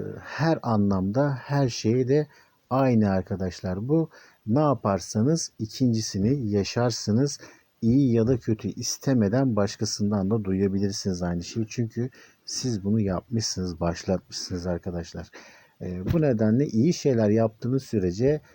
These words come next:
devamlı iyi yaptıktan sonra, mesela şöyle kısaca bir şey daha söylemek istiyorum. Ee, bazı kişi-, kişiler var mesela, ben işte daha önceden de söylemiştim. Ee, iyilik yapıyoruz, yapıyoruz, kötülük buluyoruz. "Ben bundan sonra iyilik yapmayacağım." diyenler var.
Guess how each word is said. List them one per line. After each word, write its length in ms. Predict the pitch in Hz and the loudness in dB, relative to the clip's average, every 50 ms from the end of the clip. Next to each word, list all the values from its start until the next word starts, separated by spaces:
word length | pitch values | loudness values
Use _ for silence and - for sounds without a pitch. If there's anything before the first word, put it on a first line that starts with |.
| _ _ _ _ - | _ _ _ _ 0
devamlı 420 | 160 160 156 147 135 120 117 107 101 | 2 4 6 6 6 4 4 4 4
iyi 220 | 120 123 131 127 | 4 4 4 4
yaptıktan 600 | 131 131 127 120 - - - 117 - - 135 131 | 4 2 2 0 -4 -8 -10 -6 -2 0 0 0
sonra, 340 | 123 117 - - 104 98 101 | 0 -2 0 0 2 4 4
mesela 400 | 104 123 131 - - 139 135 131 | 4 2 2 2 2 2 4 2
şöyle 400 | 123 - - 143 143 139 135 120 | 2 2 2 4 4 4 4 2
kısaca 480 | - - 120 - 139 123 117 120 117 113 | 0 -4 -2 -2 0 0 0 0 0 0
bir 60 | 113 | -2
şey 200 | - - 120 117 | 0 0 2 2
daha 140 | 123 120 117 | 2 2 0
söylemek 380 | - - 101 95 92 92 87 | 2 0 0 2 2 0 -2
istiyorum. 360 | - - - 104 120 139 151 - - - - - - - - | -4 -6 -4 -2 -2 -2 -4 -6 -10 -18 -20 -20 -18 -12 -8
Ee, 160 | 104 101 117 | -4 0 2
bazı 440 | 143 143 147 147 139 135 151 151 147 | 4 4 4 4 4 4 2 2 2
kişi-, 340 | 127 113 - - 127 127 117 | 0 -4 -8 -12 -12 -12 -10
kişiler 400 | - - - - 123 131 127 117 | -10 -10 -6 -2 0 2 4 4
var 200 | 104 95 90 87 | 4 4 2 0
mesela, 560 | 87 92 - - 104 101 117 117 113 104 110 | -2 -4 -6 -4 -4 -2 -2 -2 -2 0 2
ben 160 | 120 117 117 | 2 2 2
işte 400 | - 107 - - - 113 107 - - _ - | 0 -4 -4 -2 0 0 0 0 -2 _ 0
daha 180 | 113 110 110 113 | 2 4 4 4
önceden 360 | 110 107 113 113 113 110 107 | 4 4 4 4 4 4 4
de 60 | 107 | 2
söylemiştim. 540 | - - 110 107 110 101 95 - - 85 82 - - - - - - _ _ _ _ - | 2 2 2 4 4 2 0 -4 -10 -16 -16 -18 -20 -20 -20 -20 -20 _ _ _ _ -14
Ee, 420 | - - - 76 65 69 67 64 - - - | -12 -10 -8 -8 -8 -8 -8 -10 -12 -6 2
iyilik 400 | 160 156 160 160 160 156 - - | 4 6 6 8 6 4 4 4
yapıyoruz, 420 | 147 135 139 - 156 151 139 131 | 4 4 4 4 4 6 6 6
yapıyoruz, 480 | 131 131 123 113 - - 131 143 139 - | 6 6 4 4 4 2 2 2 2 0
kötülük 440 | - - 117 - 131 127 135 127 - | -2 -2 -2 0 2 0 0 0 0
buluyoruz. 300 | 107 107 135 139 117 113 | 0 2 2 2 4 4
"Ben 180 | 123 123 123 | 4 4 4
bundan 220 | 123 123 117 113 107 | 4 4 4 2 2
sonra 200 | 104 - 139 113 | 2 0 0 2
iyilik 260 | 117 113 120 107 104 | 4 4 2 4 2
yapmayacağım." 560 | 113 107 104 - 104 95 87 95 92 92 87 | 2 2 2 0 -2 -2 0 0 0 0 0
diyenler 340 | 87 90 87 85 82 82 80 | 0 0 0 -2 -4 -4 -6
var. 160 | 80 82 - | -8 -10 -12